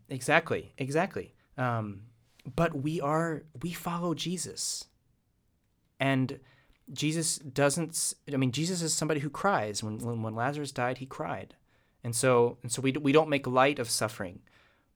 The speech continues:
but we have hope because Jesus defeated death. And death is the, is the worst thing that can, that can ever happen to anybody.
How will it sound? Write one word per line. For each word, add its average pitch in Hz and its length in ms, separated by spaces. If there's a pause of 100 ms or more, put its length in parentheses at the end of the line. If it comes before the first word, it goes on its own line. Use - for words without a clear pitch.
(340)
but 131 200
we 123 160
have 131 240
hope - 380 (760)
because 120 480 (120)
Jesus 139 300
defeated 170 540
death. - 440 (560)
And 143 120
death 180 180
is 170 80
the, 156 140 (240)
is 139 160
the 143 80
worst 175 400
thing 180 560
that 135 160
can, 135 180 (160)
that 139 180
can 143 160
ever 147 180
happen 160 320
to 107 100
anybody. - 480